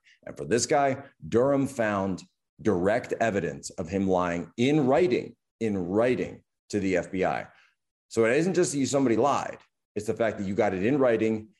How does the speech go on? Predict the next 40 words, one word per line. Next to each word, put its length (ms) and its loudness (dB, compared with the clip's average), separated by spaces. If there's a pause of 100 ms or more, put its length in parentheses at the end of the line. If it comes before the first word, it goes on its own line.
You 100 -4
can 120 -8
present 360 -2
that 180 2
to 140 -2
a 40 -2
jury 420 2
and 140 -6
say, 160 0
"Look," 400 -2 (1120)
and 100 -4
this 80 -8
is 60 -8
what 80 -4
they're 80 -4
doing 240 0
right 160 -6
now, 120 -10
essentially, 360 -10
and 100 -8
saying, 220 -4
"Look, 220 -8 (560)
you 240 2
may 180 2
not 260 2
like 380 -2 (600)
Donald 400 0
Trump. 380 -8 (480)
You 140 2
may, 540 4 (240)
you 100 -6
may 160 -6
like 460 0 (160)
Hillary 300 2
Clinton, 500 -2 (260)
right? 200 -2
Secretary 280 -2
of 60 0
State. 380 -2 (480)
But, 360 -2